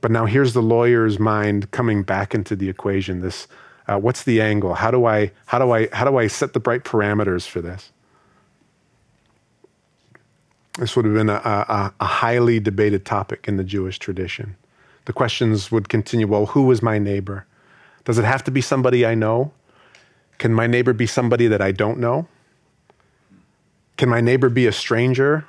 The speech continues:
or an alien? Uh, can they, or do they need to be a, a convert to, to the faith, to Judaism?" Eh, so many questions specifically about the definition of what it is to be a neighbor.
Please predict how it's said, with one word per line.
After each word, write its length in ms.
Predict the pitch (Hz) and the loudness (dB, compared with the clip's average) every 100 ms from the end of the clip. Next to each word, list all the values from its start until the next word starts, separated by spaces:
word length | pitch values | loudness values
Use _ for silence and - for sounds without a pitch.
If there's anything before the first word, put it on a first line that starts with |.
| - | -4
or 300 | 113 104 101 | 0 2 2
an 100 | 104 | 2
alien? 540 | 113 131 139 147 151 - _ _ _ | 2 4 2 2 -2 -8 _ _ _
Uh, 220 | 113 107 - | -2 -2 -2
can 200 | - 127 | 0 2
they, 340 | 123 127 127 - | 4 2 0 -2
or 120 | 120 | -2
do 120 | 117 120 | 0 2
they 160 | 113 | 2
need 260 | 110 123 120 | 2 0 0
to 60 | |
be 340 | 120 123 123 123 | -2 0 0 0
a, 240 | 110 107 107 | 0 0 -2
a 120 | 101 | -4
convert 640 | - 127 131 127 135 - | -2 0 2 0 -2 -4
to, 440 | - 113 107 104 98 _ - | -2 0 2 -2 -6 _ -8
to 120 | 120 | -6
the 100 | 101 | -4
faith, 380 | - 113 139 - | -2 0 0 -4
to 120 | 104 | -8
Judaism?" 680 | 95 107 107 110 117 127 147 - _ _ _ _ _ _ _ _ _ _ _ - | -6 -2 0 2 0 -2 -6 -12 _ _ _ _ _ _ _ _ _ _ _ -6
Eh, 80 | 123 - | -6 -8
so 500 | - - 147 160 170 | -12 -2 2 4 4
many 360 | 143 135 139 139 | 4 2 2 0
questions 760 | - 127 113 - - 98 95 | -2 -4 -4 -6 -6 -4 -6
specifically 680 | - 104 - 131 - - 104 | -8 -8 -4 -4 -2 -4 -2
about 340 | 92 104 107 | 0 -2 -2
the 80 | 104 | -4
definition 800 | 92 120 131 113 110 104 104 92 | -2 -2 0 -2 -2 -2 -6 -6
of 160 | 90 | -6
what 160 | 98 107 | -2 0
it 100 | 110 | 2
is 200 | 107 101 | 0 -2
to 80 | - | -6
be 180 | 98 98 | -4 -2
a 60 | |
neighbor. 480 | 95 98 101 95 95 | -2 -2 -2 -4 -10